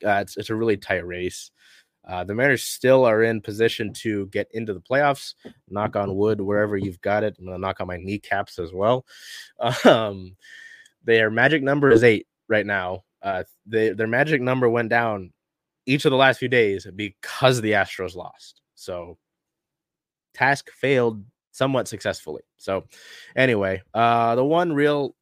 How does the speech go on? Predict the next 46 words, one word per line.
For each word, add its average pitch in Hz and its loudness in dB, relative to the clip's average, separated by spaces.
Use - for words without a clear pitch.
only 135 -2
piece 135 -4
of 117 -6
team-related 123 -2
news 117 -2
that 104 -4
we've 104 -6
got 123 -2
for 120 0
you, 113 0
September 139 -6
eighteenth, 127 -6
center 123 -2
fielder 120 -2
Julio 143 0
Rodriguez 120 -2
was 107 -6
recognized 113 -8
as 107 -8
the 110 -8
two - -8
thousand 147 -4
twenty-two 131 -8
Latino 135 -8
M 127 -10
V 127 -8
P 127 -8
award 113 0
winner 113 0
by 104 0
the 107 -2
Latino, 120 -4
uh, 104 0
Sports 135 -4
Writers 123 0
and 113 -10
Broadcasters 123 -4
Association, 92 -6
which - -16
is 113 -10
very 143 -2
cool 110 -4
to 110 -8
see 104 -6
for 104 -6
Julio 98 -6